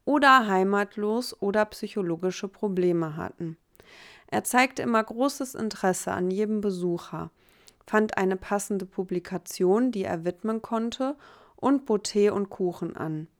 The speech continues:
Ich habe ihn nie genervt gesehen. Er hatte immer Geduld, es nochmal zu erklären oder zu akzeptieren, wenn der Gesprächspartner anderer Meinung war.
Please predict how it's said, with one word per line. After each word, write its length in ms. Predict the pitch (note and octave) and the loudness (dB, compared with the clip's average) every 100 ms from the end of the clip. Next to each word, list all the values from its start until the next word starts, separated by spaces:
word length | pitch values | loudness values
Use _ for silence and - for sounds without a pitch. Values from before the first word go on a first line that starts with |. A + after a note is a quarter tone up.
| _ _ - _ - | _ _ -20 _ -18
Ich 240 | - - | -12 0
habe 200 | A#3+ A#3 | 0 2
ihn 200 | A3+ A#3 | 0 0
nie 140 | A#3 | 0
genervt 580 | A3+ A3+ G#3 G3 G3 - | 0 0 2 2 0 -6
gesehen. 540 | F3+ E3 E3 D#3 D#3 E3+ _ _ _ | -8 -6 -6 -6 -8 -12 _ _ _
Er 140 | - G#3+ | 4 4
hatte 200 | A3 - | 4 0
immer 260 | A#3 C4 | 2 4
Geduld, 680 | B3 G#3 F#3+ F#3+ F3 F3 - | 4 2 4 6 6 2 -4
es 180 | F#3+ - | -8 0
nochmal 460 | G#3+ A#3 B3 A#3 A#3 | 0 2 2 2 0
zu 180 | - | -6
erklären 880 | - F#3 - - F#3+ G3 G3+ A#3+ C4+ | -6 -6 -6 -2 2 2 2 0 -2
oder 360 | - A3+ A#3+ A#3 | -2 2 2 0
zu 140 | - | -4
akzeptieren, 960 | - - - F#3+ - - G3+ G#3+ A#3+ A3+ | -6 -8 -12 -12 -12 -2 2 2 2 0
wenn 160 | G3+ | 0
der 100 | F#3+ | 0
Gesprächspartner 1000 | F#3 F3 - F#3+ G3 - - G#3+ G#3 A3 | -2 -6 -6 -2 -2 -4 -4 -4 -2 -4
anderer 400 | - F#3 F3+ F#3+ | -2 -2 -2 0
Meinung 560 | F#3 E3+ E3 E3 D#3+ D#3+ | 0 2 2 0 -2 -4
war. 280 | D#3 D#3 | -4 -4